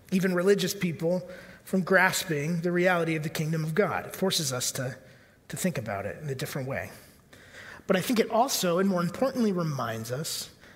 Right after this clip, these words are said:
that outside of Jesus, in relationship with him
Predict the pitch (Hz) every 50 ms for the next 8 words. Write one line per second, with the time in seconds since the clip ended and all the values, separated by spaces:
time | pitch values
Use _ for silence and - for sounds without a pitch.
0 | - - - _ _ _ _ _ _ _ _ - - - - - 202 202 202 -
1 | - - 208 208 220 226 220 214 185 160 139 139 151 185 208 202 175 139 139 151
2 | 196 - - - - - - - - - - - - - - - _ - 170 160
3 | 165 170 185 190 190 - 202 196 - - 196 185 - 190 196 196 - - 165 143
4 | 139 143 170 214 226